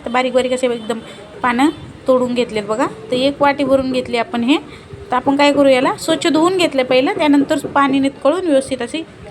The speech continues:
घेतली. आता बारीक बारीक चिरून घेऊ याला. तर भाजी, बघा, आपण छान अशी चिरून घेतली. आता ज्या, त्याच्यामध्ये आपण पीठ मळणार आहोत, त्याच्यामध्येच आपण भाजी चिरून घेतली, बघा,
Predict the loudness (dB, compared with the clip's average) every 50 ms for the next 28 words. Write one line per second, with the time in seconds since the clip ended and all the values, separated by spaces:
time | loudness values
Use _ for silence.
0 | -8 -4 -2 -2 -2 0 0 -2 -2 -4 -8 -16 -18 -18 -16 -16 -14 -12 -6 -4
1 | -2 0 0 0 0 2 2 2 0 0 0 2 2 4 4 4 4 4 2 2
2 | 2 2 0 -2 -2 -4 -10 -20 -20 -20 -20 -20 -20 -20 -20 -20 -20 -18 -18 -18
3 | -18 -20 -20 -20 -20 -20 -20 -20 -20 -20 -20 -20 -20 -20 -20 -20 -20 -20 -14 -8
4 | -2 0 0 2 2 2 2 2 4 2 2 2 2 0 -2 -2 -2 0 0 0
5 | 0 -2 -2 -2 0 0 0 2 4 4 4 4 4 4 2 0 0 -2 -4 -6
6 | -6 -6 -6 -4 -2 -2 0 0 0 0 -2 -4 -14 -14 -12 -8 -4 0 0 2
7 | 2 2 2 4 2 2 2 2 2 2 0 0 2 2 4 4 4 4 4 2
8 | 2 0 -2 -2 -2 -2 -2 -2 -2 -2 -4 -4 -4 -6 -6 -4 -4 -4 -4 -4
9 | -2 0 2 2 2 2 2 0 0 0 -2 -2 0 0 -2